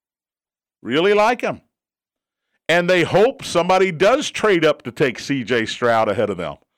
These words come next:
So then they can take Will Levis with a clear conscience. Every mock draft for the last year, for the last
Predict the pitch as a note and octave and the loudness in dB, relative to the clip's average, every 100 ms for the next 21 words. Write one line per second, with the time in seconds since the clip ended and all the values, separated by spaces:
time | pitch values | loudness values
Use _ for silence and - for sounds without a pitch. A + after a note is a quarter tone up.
0 | _ _ _ _ _ - E3 C3+ G3 B3+ | _ _ _ _ _ -2 -2 0 2 2
1 | A3+ G3+ F#3 D3 - F#3+ F#3 D3 F3 F#3 | 0 0 -4 -8 -2 -2 -2 -2 0 2
2 | E3 D#3 E3 D#3+ - D3+ C#3 - - D#3 | 2 2 2 0 -2 -4 -4 -6 -4 -2
3 | D#3+ - - D3+ D#3+ - F2+ - - _ | -2 -4 -4 -2 -2 -4 -10 -14 -20 _
4 | _ _ _ _ _ _ _ _ _ _ | _ _ _ _ _ _ _ _ _ _
5 | _ _ _ _ _ _ F#3+ A#3+ A#3+ B3+ | _ _ _ _ _ _ 2 2 2 -2
6 | G#3 F3 F#3+ G3 - D#3 E3 D#3+ D#3 - | 0 2 2 0 -2 2 4 4 2 -4
7 | - C3+ B2+ D3 D3+ C#3 - A#2 A#2+ B2+ | -6 -2 2 4 2 0 -6 -8 -2 -2
8 | G2 C2+ _ _ _ _ _ _ _ _ | -2 -6 _ _ _ _ _ _ _ _
9 | _ _ _ _ _ _ _ _ _ _ | _ _ _ _ _ _ _ _ _ _
10 | _ _ _ B2+ C3 B2+ - | _ _ _ 0 2 2 -2